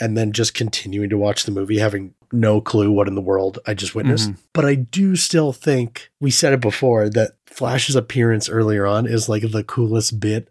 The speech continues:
Speaker 1: of world building overlapping stories that has actually, like, made it into a final edit.
Speaker 2: Yeah.
Speaker 1: So, so while this is fun, this is also the sort of, yeah, confirmed.
Speaker 2: Mm-hmm.
Speaker 1: That's what's going on here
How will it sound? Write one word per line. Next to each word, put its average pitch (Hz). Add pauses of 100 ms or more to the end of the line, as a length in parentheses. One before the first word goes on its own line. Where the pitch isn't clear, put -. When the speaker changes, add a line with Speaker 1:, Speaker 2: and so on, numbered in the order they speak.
Speaker 1:
of 104 (100)
world 117
building 107 (220)
overlapping 107
stories 104
that 104 (280)
has 107
actually, 101
like, 98
made 98
it - (160)
into 101
a 92
final 98
edit. 101
Speaker 2:
Yeah. 110
Speaker 1:
So, 113
so 139
while 139
this 131
is 110
fun, 139 (300)
this 139
is 135
also 110 (120)
the 120
sort 110
of, 98 (140)
yeah, 113 (100)
confirmed. 104 (140)
Speaker 2:
Mm-hmm. 123
Speaker 1:
That's 110
what's 113
going 104
on 98
here 98